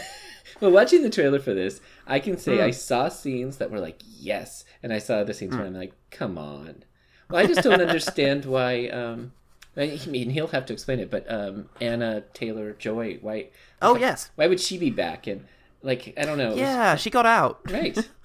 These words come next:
Speaker 2: But I'm, I'm pretty happy to see her, though, because I do love Anna
Speaker 1: Me too.
Speaker 2: Taylor-Joy. She's
Speaker 1: Me
Speaker 2: been in
Speaker 1: too.
Speaker 2: the
Speaker 1: I
Speaker 2: best
Speaker 1: totally, I
Speaker 2: films
Speaker 1: was
Speaker 2: the
Speaker 1: like,
Speaker 2: last few
Speaker 1: "Yes,
Speaker 2: years.
Speaker 1: it's her. She's back." But I'm
Speaker 2: But
Speaker 1: like, "Wait, they're just doing the
Speaker 2: <laughs>
Speaker 1: thing."
Speaker 2: <laughs> Maybe she still needs to overcome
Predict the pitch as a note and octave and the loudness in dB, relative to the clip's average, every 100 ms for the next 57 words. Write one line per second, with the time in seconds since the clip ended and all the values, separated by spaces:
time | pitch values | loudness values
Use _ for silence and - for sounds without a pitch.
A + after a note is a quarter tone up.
0 | - - - G3+ G3 G3+ - C4+ G3+ F#3 | -12 0 2 4 4 2 2 2 4 4
1 | D#3+ - E3 D3 B2 A2 B2 C3 C#3+ C#3 | 2 0 0 2 0 -2 -6 -6 -6 0
2 | C#3+ C#3+ B2 F#3+ D3+ E3 A#3+ - B3+ D#4 | 0 2 -2 -2 -2 2 2 4 2 4
3 | C3+ A2+ F2+ C3 E3+ D#3 B2+ A#2+ F2 B2 | 4 2 -2 -6 0 2 2 0 2 2
4 | C#3+ D#3 D3 C3+ A2 A#2 A#2 A2+ - G2+ | 2 2 4 4 4 2 -2 -4 -6 -6
5 | - - - D3 - D4+ G#3 G3+ G3 E3+ | -4 -4 -8 -8 -4 -4 -4 -4 -4 -4
6 | D3 C#3 C3 B2 C3+ G#2 F#2 - - - | -2 -2 -2 -4 -2 -2 -2 -6 -18 -20
7 | _ - F3 F3 E3+ - D3 C3+ C#3+ - | _ -12 -8 -6 -6 -6 -4 -2 0 0
8 | - D4 A2+ - - _ - - _ - | -2 -4 -6 -10 -20 _ -20 -20 _ -16
9 | - A3+ A3+ B3 - C4 - - - - | -8 -6 -4 -8 -8 -10 -10 -18 -18 -20
10 | - - G#3 A3+ A3 - F#3 F#3 E3 E3 | -16 -8 -6 -6 -8 -6 -2 -2 -2 -8
11 | - D3+ C#3+ - D#3 C3 A2+ | -6 -6 -6 -4 -2 -2 -6